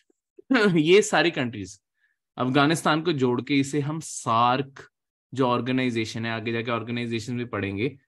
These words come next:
South Asian Association of Regional Cooperation, <clears throat> उसके लिए भी इंपॉर्टेंट है। इस कारण ये सारे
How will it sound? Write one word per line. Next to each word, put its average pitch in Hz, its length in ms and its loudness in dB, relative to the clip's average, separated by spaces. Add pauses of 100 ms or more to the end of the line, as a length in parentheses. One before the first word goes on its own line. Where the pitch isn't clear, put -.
(120)
South 110 340 0
Asian 113 360 0
Association 104 600 -6
of 104 260 -4
Regional 107 440 -2
Cooperation, 95 580 -4 (1600)
<clears throat> 196 340 4
उसके 160 260 4
लिए 175 140 6
भी 170 100 8
इंपॉर्टेंट 131 460 2
है। 139 120 2
इस 139 120 0
कारण 160 320 -2
ये 170 100 -4
सारे 127 420 2